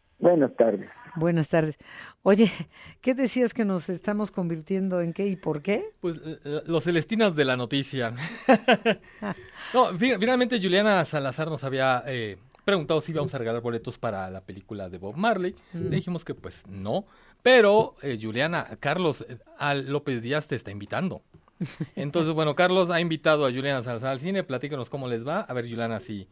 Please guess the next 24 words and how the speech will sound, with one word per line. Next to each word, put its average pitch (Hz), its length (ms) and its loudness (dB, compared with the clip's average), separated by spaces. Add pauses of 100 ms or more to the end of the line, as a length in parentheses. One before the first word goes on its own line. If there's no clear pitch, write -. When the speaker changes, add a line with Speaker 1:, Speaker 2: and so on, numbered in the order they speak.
(120)
Speaker 3:
si - 140 -8
aceptas. 156 500 -2 (200)
Claro, 202 280 4 (260)
si - 260 -12 (100)
Juliana 120 260 -4
está 110 180 -10
disponible 120 500 -6
o 151 80 -4
quiere 120 180 -6
estar 104 220 -4
disponible, 208 460 -12
más - 100 -2
Speaker 2:
Sí, 269 60 0
Speaker 3:
que 247 60 -2
Speaker 2:
sí, 220 100 -4
Speaker 3:
nada. 208 100 -6
Speaker 2:
claro, 165 320 0
pero, 156 280 -2 (720)
mm, 165 260 -6
supongo 196 500 -2
que 165 160 -6
Carlos 175 440 -4
está 139 640 -6
bromeando, 165 760 -6